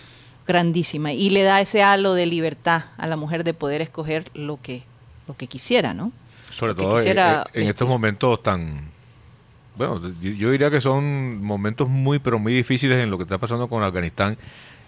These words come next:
Speaker 2: Y uno se da cuenta de, de todas las
Speaker 1: Mm.
Speaker 2: privaciones a que las que son sometidas las mujeres y a las que
Speaker 1: La
Speaker 2: han
Speaker 1: prenda
Speaker 2: sido,
Speaker 1: de vestir es una.
Speaker 2: y a las que han sido sometidas a lo largo de la historia. Porque es que la mujer occidental se ha ganado ese espacio
Speaker 1: Sí.
Speaker 2: y, y no ha sido espontáneo, ha sido a pulso también en muchos casos.
Speaker 1: Sí,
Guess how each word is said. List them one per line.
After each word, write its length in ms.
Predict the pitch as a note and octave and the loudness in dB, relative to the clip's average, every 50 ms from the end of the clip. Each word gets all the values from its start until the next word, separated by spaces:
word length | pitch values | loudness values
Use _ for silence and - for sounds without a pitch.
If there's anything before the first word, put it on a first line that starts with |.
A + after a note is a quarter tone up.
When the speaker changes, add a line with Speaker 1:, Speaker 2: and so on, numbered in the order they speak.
| - - - | -20 -16 -8
Speaker 2:
Y 80 | - F#2 | -6 -4
uno 120 | F#2 G2+ | -2 -2
se 120 | G#2 A#2+ A#2+ | 0 2 2
da 120 | A2+ A2 | 2 2
cuenta 520 | F#2 A2+ A2 A2 G#2 - B2 A#2 A#2 - | 2 2 0 0 2 2 2 2 2 0
de, 180 | - E2+ F#2 F#2+ | -2 -4 -4 -4
de 220 | E2+ F#2+ G2 G2 | -4 -4 -4 -4
todas 260 | - - A2+ B2+ D3+ E3 | 0 2 2 4 4 4
las 80 | D#3+ | 2
Speaker 1:
Mm. 60 | E3+ | 2
Speaker 2:
privaciones 400 | E3 D3 C#3+ A#2 C3 C3+ D3 D3 | 2 0 0 0 0 0 0 0
a 100 | D3 C#3+ | 0 0
que 80 | B2+ A#2+ | 0 0
las 140 | G#2 G2+ - | 0 0 -2
que 100 | F#2+ F2+ | -4 -4
son 140 | - A2 A2 | -4 -4 -4
sometidas 440 | - D3+ C#3+ C3+ B2 C3 C3+ C3+ | -4 -2 -2 -2 -2 -2 -2 -2
las 120 | B2+ C3 C3+ | -2 -2 -2
mujeres 260 | B2+ B2 A#2+ B2 B2+ | -4 -4 -4 -2 -2
y 40 | B2+ | -2
a 60 | B2 | -2
las 120 | A2 G2+ - | -2 -2 -2
que 60 | - | 0
Speaker 1:
La 80 | E3+ E3+ | 0 0
Speaker 2:
han 100 | D#3+ A#2 | 2 2
Speaker 1:
prenda 160 | F3 F3 D#3+ | 2 2 2
Speaker 2:
sido, 140 | D#3 E3 E3+ | 2 2 2
Speaker 1:
de 100 | E3 D#3+ | 2 2
vestir 380 | D#3 D3+ - - E3 E3 E3 | 0 -2 -2 -4 -6 -4 -4
es 80 | E3 E3 | -4 -4
una. 180 | E3 D#3+ D#3+ A#2 | -6 -4 -2 0
Speaker 2:
y 40 | A#2 | 0
a 80 | A2+ | 2
las 160 | A2 A2 G#2+ | 2 0 0
que 100 | - - | 0 0
han 100 | A2+ A#2 | 0 0
sido 200 | A2 - D3 C#3+ | 2 2 2 2
sometidas 400 | B2+ C#3 B2+ A#2 G2 G#2+ A#2 B2 | 2 0 -2 -2 -2 0 0 0
a 20 | B2 | 0
lo 60 | A#2 | 0
largo 200 | G#2+ A2 A#2+ C3 | 0 0 0 0
de 60 | A#2+ | 0
la 60 | G#2 | -2
historia. 480 | F2 - - D#3 F3+ G3 D3 G#2 D#2+ - - - | -4 -2 0 0 0 0 0 -4 -6 -10 -10 -10
Porque 180 | G#2 G2 G2 G2 | -8 -6 -6 -2
es 40 | |
que 80 | - C#3 | 0 2
la 80 | D3+ D#3 | 2 2
mujer 200 | C#3 B2 B2 C#3 | 2 2 2 2
occidental 560 | D3+ C3+ - C#3 B2 G#2+ F#2 - A2+ C#3+ - | 2 2 2 0 0 0 0 0 0 0 0
se 120 | - C3+ | 0 2
ha 20 | A#2+ | 2
ganado 300 | A#2+ A#2 A#2+ B2 B2+ B2+ | 2 4 4 4 2 2
ese 100 | A#2 C3+ | 2 0
espacio 460 | B2 - - A2 G#2+ G#2+ D3 E3 G#3 - - - - - | -2 0 0 0 2 0 0 -2 -4 -6 -12 -20 -20 -18
Speaker 1:
Sí. 300 | - - - D#3+ D#3 D3+ D3+ | -18 -18 -16 -14 -12 -6 -4
Speaker 2:
y, 240 | A2 A2 G#2 E2+ G#2 | -2 -2 -2 -2 -2
y 60 | G2+ | 0
no 80 | G2+ | 0
ha 80 | G2 G2 | 0 0
sido 160 | - C3 C#3 | 2 2 2
espontáneo, 560 | C#3 C3 - A2 F#2 D#2+ - C#3+ E3+ F3+ B2+ | 2 0 -2 -4 -4 0 0 0 0 0 -2
ha 40 | E2+ | -4
sido 180 | - - A#2 D3+ | -2 0 0 0
a 100 | D3 - | 0 0
pulso 300 | C3+ D3+ D3 B2 B2 - | 0 -2 -2 -2 -4 -6
también 320 | - F2 E2+ F#2+ C3 D#3 | -6 -6 -6 -6 -6 -6
en 80 | C#3 A2 | -6 -8
muchos 240 | G2+ F#2+ - G2+ - | -8 -8 -10 -10 -10
casos. 460 | - - - E3 - - - - - | -8 -10 -10 -10 -12 -16 -18 -18 -14
Speaker 1:
Sí, 340 | - - - E3 D3+ C#3 | -10 -8 -8 -8 -8 -10